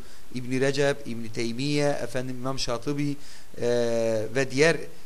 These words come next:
e, İbn Kesir, bunların da ortaya koyduğu gibi onların diyorlar kıs-, iki kısma ayrılır.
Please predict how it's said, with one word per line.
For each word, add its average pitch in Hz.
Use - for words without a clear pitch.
e, 117
İbn 123
Kesir, 147
bunların 135
da 196
ortaya 147
koyduğu 127
gibi 120
onların 143
diyorlar 113
kıs-, -
iki 143
kısma 190
ayrılır. 143